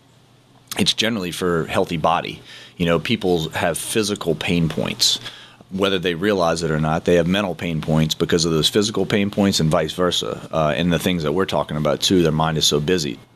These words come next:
Again, whether they're enlightened to the fact that they have those pain points in their mind, being that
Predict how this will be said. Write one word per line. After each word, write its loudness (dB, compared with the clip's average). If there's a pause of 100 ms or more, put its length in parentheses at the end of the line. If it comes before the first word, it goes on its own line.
Again, -2
whether 0
they're 0
enlightened -4
to -2
the 0
fact -2
that -4
they 2
have -4
those -8
pain -6
points 0
in 0
their 2
mind, 0 (580)
being 0
that -4